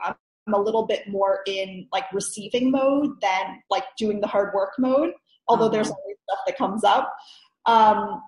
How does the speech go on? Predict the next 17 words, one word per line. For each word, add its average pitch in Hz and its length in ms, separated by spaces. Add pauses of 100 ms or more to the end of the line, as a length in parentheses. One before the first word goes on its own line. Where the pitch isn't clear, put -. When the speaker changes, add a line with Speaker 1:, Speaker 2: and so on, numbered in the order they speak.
(200)
Speaker 1:
but 226 220
it's - 320
just - 340
so, 226 520 (420)
in-, 220 200 (240)
I 269 60
mean, 302 160
inspiring 277 640
isn't 220 240
really 202 200
the 190 120
right 185 300
word, 196 460
moving 208 460
maybe. 294 640
Um, 190 420
it, 226 120